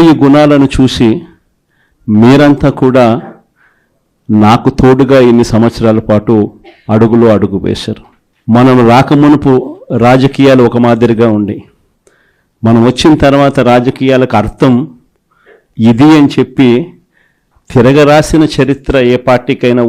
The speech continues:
ఉంది అని అంటే అది ఒక వైఎస్ఆర్ కాంగ్రెస్ పార్టీకి మాత్రమే ఉంది అని కూడా గర్వంగా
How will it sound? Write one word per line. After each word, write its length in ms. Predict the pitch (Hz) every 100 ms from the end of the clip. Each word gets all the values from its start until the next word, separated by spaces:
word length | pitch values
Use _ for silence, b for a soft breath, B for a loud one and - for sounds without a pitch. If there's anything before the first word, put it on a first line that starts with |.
| 113
ఉంది 180 | 113 117
అని 100 | 113
అంటే 140 | 110 127
అది 100 | 113 110
ఒక 180 | - 101
వైఎస్ఆర్ 460 | 104 120 - 120 -
కాంగ్రెస్ 380 | 110 110 110 - 107
పార్టీకి 360 | 98 110 110 95
మాత్రమే 520 | 113 - - 151 147 143 131
ఉంది 160 | 123 120
అని 100 | 113 117
కూడా 160 | 113 110
గర్వంగా 380 | 107 98 98 110